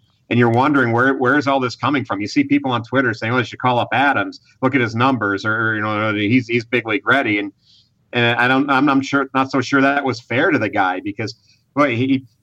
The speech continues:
he had, he had some velocity issues down the stretch last year. His, his changeup, quite frankly, I, I don't think is something he really wants to throw in a game right now. Um, his, his curveball looks okay sometimes, and other times it, it looks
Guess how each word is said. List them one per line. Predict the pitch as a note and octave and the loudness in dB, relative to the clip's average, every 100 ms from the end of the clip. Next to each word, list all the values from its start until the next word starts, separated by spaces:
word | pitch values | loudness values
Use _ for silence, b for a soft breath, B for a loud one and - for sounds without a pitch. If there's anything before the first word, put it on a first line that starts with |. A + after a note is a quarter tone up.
| - | 0
he | C#3+ C3 | 2 4
had, | C#3 B2 | 0 -2
he | A#2+ | -4
had | B2 C3 | -2 -4
some | - B2+ A#2 A2+ - _ | -4 -4 -4 -6 -12 _
velocity | A2+ A2+ A#2 B2 C3+ B2+ C3 | -8 -2 2 2 0 0 0
issues | C3 C3+ B2+ | 0 0 -4
down | A#2+ B2+ | -2 -4
the | B2+ | -4
stretch | - B2+ B2 - | -4 -2 -2 0
last | B2 B2+ - | 0 0 -2
year. | C3 C3 | 0 2
His, | A2+ G#2+ G2+ _ - | 0 -2 -6 _ -4
his | A#2+ | -4
changeup, | - - B2+ C#3+ C3+ C#3 C3+ - | -2 0 2 2 2 0 0 -6
quite | - C#3 C#3 | -4 -2 -2
frankly, | - B2 C3 B2+ B2+ | -4 -4 -4 -2 -2
I, | A#2 A#2 A2+ | -2 -2 -4
I | |
don't | G#2 B2 - | -4 -8 -6
think | A#2 A#2 | -8 -6
is | A2 | -4
something | A#2+ A#2 A#2+ | -4 -4 -4
he | A2 A2+ A2+ | -4 -4 -2
really | G#2 A2 A2+ G#2+ | 0 0 0 0
wants | G2+ G#2 A2 | 0 0 -2
to | - G#2+ | -10 -8
throw | G#2+ G#2 A2+ | -2 0 2
in | A2+ | 0
a | |
game | A2+ G2 G2 A2+ | -2 -4 -2 0
right | A#2+ B2 | 2 0
now. | B2+ B2 B2+ A#2+ b b b b _ - | -2 -2 -2 -6 b b b b _ 0
Um, | G#2+ G#2 G2+ - _ _ - | 2 2 -2 -8 _ _ -2
his, | B2 A2+ - - | 0 -2 -10 -6
his | A#2+ G#2+ | -4 0
curveball | C3+ C#3+ C#3 C#3 C#3 | 2 2 2 2 2
looks | C#3 C3 | 0 0
okay | C3 C3 B2+ C3 | 0 0 0 0
sometimes, | C3 C#3+ C3+ C3+ D3 A#2+ | 0 -4 -2 0 0 0
and | A#2 | -2
other | B2 | -2
times | A2+ B2 A#2+ | -2 -2 -2
it, | A2+ A2 | -8 -10
it | A2 G#2 | -12 -8
looks | A#2 A#2+ - - - | -4 -4 -4 -10 -10